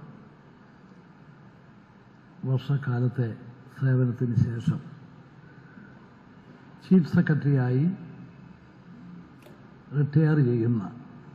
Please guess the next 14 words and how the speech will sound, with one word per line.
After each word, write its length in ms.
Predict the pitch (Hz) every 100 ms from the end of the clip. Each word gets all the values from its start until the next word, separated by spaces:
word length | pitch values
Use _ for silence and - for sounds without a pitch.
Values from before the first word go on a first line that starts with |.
| - - - - - - -
ശ്രീ 220 | 151 131
ജോസ് 360 | 113 131 - 139
റിയക്കിന് 420 | 135 127 135 135 127 - - - - 135
യാത്രയയപ്പ് 640 | 151 - 160 175 175 170
നൽകാൻ, 360 | 143 127 127 - - - - - - - - _ - - - - - - - _ _
അദ്ദേഹത്തിൻ്റെ 680 | - 151 160 170 175 175 175 160 - - - - - -
ഭാവി 320 | 139 160 170
ജീവിതത്തിന് 600 | 147 160 165 165 - 156
എല്ലാവിധ 500 | 143 160 175 180 165 147
ഭാവുകങ്ങളും 640 | - 151 185 190 180 170 143
നേരാനാണ് 580 | 135 135 135 123 120 143 147
നമ്മളെല്ലാവരും 760 | 123 123 127 131 139 139 131 123 - -
ഇവിടെ 260 | 120 117 113 - -
ഒത്ത് 280 | 117 -